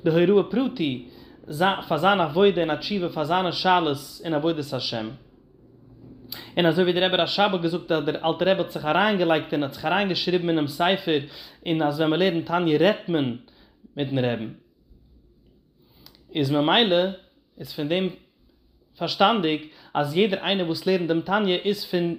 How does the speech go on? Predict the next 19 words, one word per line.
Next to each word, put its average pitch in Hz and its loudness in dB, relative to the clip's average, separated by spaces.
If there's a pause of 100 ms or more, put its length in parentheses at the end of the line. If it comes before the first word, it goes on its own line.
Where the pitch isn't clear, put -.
יהודה 170 2
אימא 156 -2
קירא, 147 -2
פון 143 -4
דעם 139 -2
אלטן 131 -6
רבי. 107 -12 (1200)
וואס 220 4
טוט 240 0
זיך 143 -2
אבער 135 0
למעשה 147 0
מיט 131 -2
איינער, 160 0
וואס 143 -6
פארשטייט 160 -4
נישט? - -16 (2250)
ער - 2
לערנט, 175 4